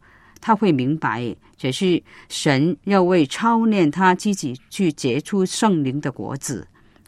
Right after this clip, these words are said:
特别是忍耐了、纪律、节制。当他可以做到攻克己身，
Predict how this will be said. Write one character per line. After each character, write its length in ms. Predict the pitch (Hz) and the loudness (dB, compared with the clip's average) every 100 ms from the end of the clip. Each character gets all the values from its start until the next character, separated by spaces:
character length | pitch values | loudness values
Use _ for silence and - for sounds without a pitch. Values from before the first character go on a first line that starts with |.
| - | -18
特 140 | - 180 | -4 -2
别 180 | 147 147 | 0 -2
是 400 | - 170 139 117 - | 0 2 2 -2 -6
忍 320 | 143 120 123 | -4 -2 0
耐 200 | 170 170 | 2 2
了、 220 | 147 127 127 _ _ _ | 0 -6 -12 _ _ _
纪 360 | - - 202 180 | -16 -4 0 2
律、 280 | 185 170 131 - _ _ _ _ _ | 4 4 2 -4 _ _ _ _ _
节 280 | - 123 139 | 0 0 0
制。 320 | - 185 123 - _ _ _ _ - - - _ | -2 -2 -4 -6 _ _ _ _ -20 -20 -20 _
当 300 | 277 277 277 | 6 8 8
他 180 | 277 269 | 8 4
可 140 | 214 | 6
以 180 | 214 151 | 4 4
做 220 | - 208 | 4 0
到 240 | 202 190 147 | 4 4 4
攻 280 | - 233 233 | 2 2 2
克 240 | 240 226 | 2 0
己 220 | 220 143 | 0 -4
身， 400 | - 202 190 180 | -2 0 2 0